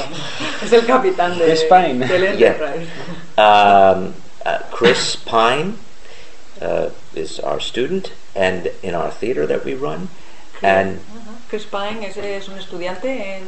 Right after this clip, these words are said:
Speaker 1: en su, en su teatro, en la escuela de teatro que, que ellos
Speaker 3: A-,
Speaker 1: tienen.
Speaker 3: and, and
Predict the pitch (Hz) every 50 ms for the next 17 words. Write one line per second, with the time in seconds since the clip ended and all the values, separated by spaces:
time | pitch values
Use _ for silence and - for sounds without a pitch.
0 | 196 190 185 175 170 - 185 170 170 165 165 165 160 160 160 160 160 160 160 160
1 | 165 165 156 - 156 156 151 151 147 - 147 151 143 156 151 151 160 - - 269
2 | 277 262 220 196 175 156 151 - - 180 165 165 160 156 - 156 156 165 - 233
3 | 254 247 - - 175 170 170 165 160 156 - 165 160 160 - - 175 180 - -
4 | 190 - 339 - - - 85 87 90 92 90 90